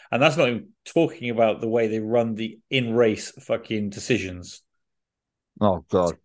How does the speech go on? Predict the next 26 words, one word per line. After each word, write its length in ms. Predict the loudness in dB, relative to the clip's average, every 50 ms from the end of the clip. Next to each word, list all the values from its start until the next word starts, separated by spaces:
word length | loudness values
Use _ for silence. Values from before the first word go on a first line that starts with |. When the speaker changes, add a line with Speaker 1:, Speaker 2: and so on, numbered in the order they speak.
| _ _ -20
Speaker 1:
fucking 600 | -20 _ -8 -6 -4 -4 -4 -4 -6 -6 -6 -6 -4
unbelievable! 880 | -2 -2 -2 -2 -2 -2 -2 -2 -2 -2 -4 -4 -4 -4 -4 -4 -8 -12 _ _ _ _ _ _ _ _ _ _ _ _ _ _ _ _ _ 6
Like, 380 | 6 6 6 4 0 -10 -18 _ _ -20 -20 _ _ _ _ _ _ _ _ _ _ -18
<laughs> 680 | -18 -18 _ _ _ _ _ _ -20 _ _ 0 4
like, 220 | 6 6 6 4 2
when 160 | 2 2 2
you 80 | 0 -6 -16 -20 -20 -10
used 320 | -2 2 4 4 4 4 4
to 80 | 6
watch 220 | 6 8 6 4 2
football 380 | 4 4 4 4 4 2 0 2
five 280 | 4 4 4 6 6
years 220 | 4 2 0 0 -2
ago 240 | -4 -2 0 -2 0
before 400 | -2 -6 -4 0 2 2 2 4
V 140 | 4 6
A 200 | 6 8 6 6 6
R, 320 | 4 4 2 0 -2 -8 _ _ _ _ _ _ _ _ 2
people 240 | 4 4 4 4 2
were 120 | 2 2 2
screaming 580 | 0 -4 -4 0 0 0 2 2 0 0 0
out 260 | 0 0 0 -2 -4
for 120 | -8 -8 -4
V 180 | -2 0 4
A 220 | 4 4 4 4 4
R. 260 | 4 2 2 -2 -6